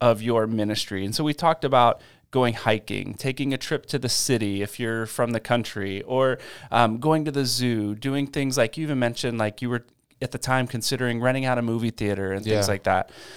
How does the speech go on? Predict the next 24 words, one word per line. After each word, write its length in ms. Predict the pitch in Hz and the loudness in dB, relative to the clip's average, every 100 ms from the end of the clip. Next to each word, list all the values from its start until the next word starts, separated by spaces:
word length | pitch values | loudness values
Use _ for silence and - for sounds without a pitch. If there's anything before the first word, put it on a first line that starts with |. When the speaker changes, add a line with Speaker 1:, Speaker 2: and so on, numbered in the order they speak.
| - - | -10 2
Speaker 1:
Uh, 160 | 110 | 4
so 160 | 107 139 | 4 2
getting 300 | 131 180 208 | 0 0 0
outside 420 | 180 - 131 123 | 0 0 2 2
of 60 | 120 | 0
the 80 | 117 | -2
norm. 420 | 107 95 98 110 - - | -2 -4 -4 -8 -12 0
I 80 | 160 | 2
want 280 | 185 202 - - | 4 4 2 2
to 440 | 135 131 123 117 - | 2 4 4 2 0
kinda 200 | 131 120 | -2 0
throw 240 | 131 120 | 4 4
it 100 | 113 | 4
to 120 | - | -2
you, 160 | 117 113 | -2 0
Reggie, 360 | 110 107 113 107 | 2 0 0 -4
and 160 | 107 104 - | -4 -8 -6
kinda 220 | 165 180 | -2 -2
talk 300 | - 151 147 | 2 0 2
us 140 | 151 | -2
through 400 | - 123 117 117 | -2 -2 0 0
what 400 | 107 98 123 123 | -2 -2 2 2
you 300 | 123 123 160 | 2 -4 -4
did 460 | 175 110 104 107 113 | -2 -2 -2 -4 -6